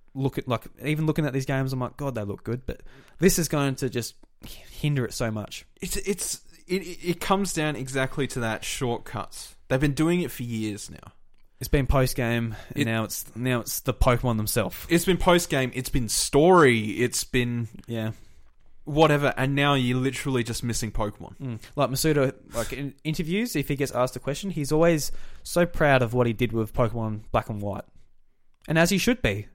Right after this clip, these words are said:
Speaker 2: Black
Speaker 1: They,
Speaker 2: and White was great.
Speaker 1: they're incredible games, and they're sort of, they sort of encapsulate sort of the end of his, uh, his, like,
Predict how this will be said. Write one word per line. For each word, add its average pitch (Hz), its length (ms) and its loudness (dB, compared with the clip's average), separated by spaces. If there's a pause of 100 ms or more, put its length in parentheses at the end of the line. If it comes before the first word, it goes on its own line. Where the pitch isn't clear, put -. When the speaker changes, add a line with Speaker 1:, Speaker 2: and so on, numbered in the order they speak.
(260)
Speaker 2:
Black 143 160 6
Speaker 1:
They, 151 60 6
Speaker 2:
and 139 60 -2
White 139 180 -2
was 131 120 -8
great. 160 320 0
Speaker 1:
they're 160 160 4
incredible 180 400 4
games, 127 320 0
and 127 100 -2
they're 131 100 0
sort 147 200 0
of, 135 140 0
they 135 240 0
sort 143 280 -4
of 127 180 -4
encapsulate 135 680 -2
sort 135 160 -2
of 113 120 -4
the 120 180 -6
end 123 300 -2
of 117 240 -4
his, 113 280 -6
uh, 104 280 0 (1400)
his, 123 260 -8
like, 117 160 -2